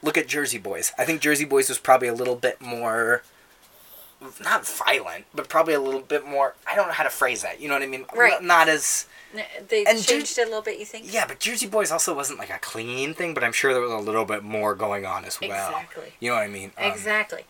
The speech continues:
Speaker 2: All right, are we ready?
Speaker 1: Is it your favorite part now?
Speaker 2: It's my favorite, I think it is.
Speaker 1: What's your favorite part, Mom?
Speaker 2: My favorite part is we say goodnight. No, I'm just kidding.
Speaker 1: <laughs>
Speaker 2: My favorite part is when we talk about what we're gonna watch for next week.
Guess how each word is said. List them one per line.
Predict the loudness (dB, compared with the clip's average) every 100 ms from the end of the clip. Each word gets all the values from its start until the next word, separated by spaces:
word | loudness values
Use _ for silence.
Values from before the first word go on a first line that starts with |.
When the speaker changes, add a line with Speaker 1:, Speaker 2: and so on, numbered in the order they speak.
| _
Speaker 2:
All | -2
right, | 2 2 2
are | -2
we | -4
ready? | 0 0 0 -8 -6
Speaker 1:
Is | -6
it | -4
your | -4
favorite | -2 -2
part | 0 -2
now? | -2 -6 -6
Speaker 2:
It's | -10 -10
my | -4
favorite, | -2 -2 -4
I |
think | -6 -6 -4
it | -4
is. | -4 -10 -16 -18 -8
Speaker 1:
What's | -4 -2
your | 0
favorite | -2 2
part, | 0 0
Mom? | -10 -12 -8
Speaker 2:
My | 0
favorite | 2 2 2
part | 2 2 0
is | -6 -6
we |
say | -4 -4
goodnight. | -4 -6 -8 -10
No, | -16
I'm | -14
just | -16 -14
kidding. | -14 -12 -6 -6
Speaker 1:
<laughs> | -4 -6
Speaker 2:
My |
favorite | 0 2 0 -4
part | 0 4 4 2 -6
is | -6 -6 -8
when | -8 -8 -10 -20 -16
we | -12
talk | -8 -8 -6
about | -2 -2 -2
what | -6
we're | -4
gonna | -4
watch | -4 -6
for | -6
next | -8 -8 -8
week. | -10 -14